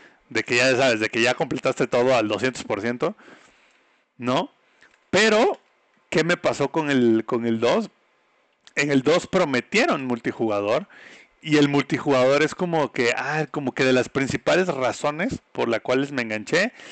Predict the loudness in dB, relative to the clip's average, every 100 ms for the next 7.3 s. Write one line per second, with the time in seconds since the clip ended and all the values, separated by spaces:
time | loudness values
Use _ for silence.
0 | -14 0 2 2 2 2 0 -2 -2 -2
1 | -2 -2 -2 0 0 0 -2 -4 -6 -4
2 | -6 -6 -6 -2 -4 -4 -20 -20 -20 -4
3 | 0 0 0 0 0 0 0 -2 -2 -4
4 | -2 -4 -2 0 0 0 -8 -16 -8 -4
5 | 0 -2 -4 -20 -20 -20 -20 -20 _ _
6 | _ _ -4 0 2 2 2 2 2 4
7 | 2 -2